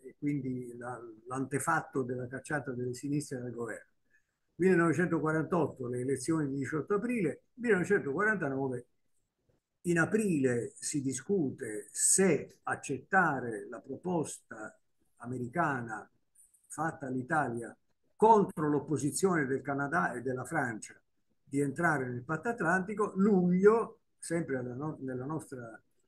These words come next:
eh, Camera dei Deputati, eh, la votazione definitiva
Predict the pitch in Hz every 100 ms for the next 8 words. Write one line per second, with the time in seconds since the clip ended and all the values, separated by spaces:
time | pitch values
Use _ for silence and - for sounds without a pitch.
0 | _ _ - - - _ - 151 135 151
1 | 202 240 - 120 123 165 - _ _ _
2 | - - 143 151 156 175 185 175 131 135
3 | 202 220 - 160 170 190 185